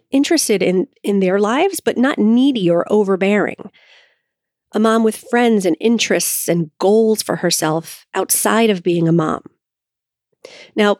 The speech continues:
please don't misunderstand and hear me say that your kids want you to be some kind of perfect unicorn. Okay, that's not what I'm saying. In fact, the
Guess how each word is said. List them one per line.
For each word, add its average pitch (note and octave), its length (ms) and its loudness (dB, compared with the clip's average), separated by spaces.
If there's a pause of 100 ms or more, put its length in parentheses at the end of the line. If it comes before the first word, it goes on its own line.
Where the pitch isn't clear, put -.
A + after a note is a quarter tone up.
(260)
please A#3 260 0
don't D4 180 2
misunderstand B3+ 720 0
and F#3 100 0
hear G#3+ 200 2
me G#3 100 2
say F#3+ 360 0
that F3+ 160 0
your F3+ 140 0
kids G#3+ 340 0
want F#3 200 2
you G3 120 0
to F3+ 80 0
be F#3+ 120 -2
some F#3+ 200 0
kind F#3 220 0
of F3 140 -4
perfect G3 460 -6
unicorn. G#3 760 -2 (420)
Okay, F#3 200 2
that's F#3+ 220 -2
not G#3 380 2
what C4+ 120 2
I'm B3 140 2
saying. A3 440 0 (420)
In G3 120 0
fact, - 240 -4
the A#3+ 140 -2